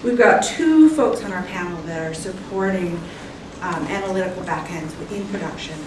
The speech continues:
The Card dot com guys, A J, they'll be on the panel, and Activision guys, they're both doing that. And then there's also several sort of people talking at the conference. Um, let's see, this deploying R into business intelligence and real-time applications, and then Zillow,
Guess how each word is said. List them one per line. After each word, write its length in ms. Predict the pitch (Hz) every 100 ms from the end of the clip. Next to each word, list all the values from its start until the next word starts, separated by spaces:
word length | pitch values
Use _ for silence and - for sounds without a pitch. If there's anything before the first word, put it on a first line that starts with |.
| 156
The 60 | -
Card 180 | 214 -
dot 160 | - -
com 220 | 190 185
guys, 240 | 180 180
A 180 | - 190
J, 100 | 190
they'll 240 | 180 170 175
be 60 |
on 100 | 165
the 80 | 156
panel, 280 | - 214 202
and 120 | - 156
Activision 560 | 208 208 196 190 - 190
guys, 260 | 180 175 175
they're 120 | 170
both 260 | 208 214 214 185
doing 200 | 175 165
that. 180 | 165 - - - -
And 100 | 247
then 100 | 294
there's 180 | 285 262
also 360 | 240 240 226 214
several 380 | 240 214 202
sort 180 | 190 190
of 80 | 185
people 380 | 208 190 190 185 - -
talking 400 | - 190 190 185
at 80 | 175
the 60 | -
conference. 640 | - 165 156 156 160 - 175
Um, 200 | 165 160 160 -
let's 180 | 170 -
see, 140 | 160
this 180 | 156 -
deploying 560 | - - 190 180 185 190 - - 185
R 140 | 185
into 100 | 185
business 400 | 185 190 190 -
intelligence 520 | 175 233 233 233 233 -
and 120 | 190
real-time 260 | 180 180
applications, 680 | 170 - - 233 226 220 214
and 100 | -
then 160 | 170 170
Zillow, 520 | 196 214 196 185 185